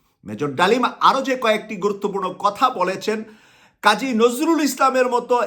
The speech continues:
এমন একজন প্রতিভাবান কবি থাকতে কিভাবে একজন ভারতীয় নাগরিক বাংলাদেশের জাতীয় সঙ্গীত, তার গানকে বানিয়ে দিতে পারে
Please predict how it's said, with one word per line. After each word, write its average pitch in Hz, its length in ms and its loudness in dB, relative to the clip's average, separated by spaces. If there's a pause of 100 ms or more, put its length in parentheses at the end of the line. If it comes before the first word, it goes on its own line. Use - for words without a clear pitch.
(120)
এমন 302 320 2
একজন 214 340 -2
প্রতিভাবান 208 840 -2
কবি 254 300 -2
থাকতে 202 480 -8
কিভাবে 226 600 -4
একজন 180 500 -6
ভারতীয় 277 680 0
নাগরিক 226 600 -2 (360)
বাংলাদেশের 247 1300 0
জাতীয় 202 600 -4
সঙ্গীত, 175 640 -6 (1080)
তার 190 420 4
গানকে 180 840 -2
বানিয়ে 180 420 0
দিতে 165 280 -4
পারে 151 380 -2